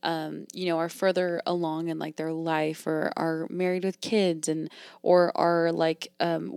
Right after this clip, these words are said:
way ahead in their career, or making loads of money, and blah, blah, blah, blah. Like, there's just so many <laughs> more things to compare your,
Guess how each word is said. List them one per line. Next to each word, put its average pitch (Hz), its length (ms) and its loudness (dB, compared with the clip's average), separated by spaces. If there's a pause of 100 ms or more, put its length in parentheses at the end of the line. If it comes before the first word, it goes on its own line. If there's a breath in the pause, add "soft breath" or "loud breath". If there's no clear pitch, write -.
way 190 180 8
ahead 185 240 4
in 185 80 2
their 185 100 4
career, 185 500 4
or 156 180 0
making 170 300 -2
loads 175 180 -2
of 185 100 -4
money, 180 280 2
and 160 160 -2
blah, 165 80 6
blah, 175 220 6
blah, 175 80 4
blah. 175 220 6 (360 loud breath)
Like, 202 220 4 (100)
there's 190 360 2
just 196 260 -4
so 185 180 0
many 180 460 -2
<laughs> - 60 -20
more 185 480 2
things 190 600 6 (380 loud breath)
to 233 140 6
compare 202 500 8
your, 165 200 6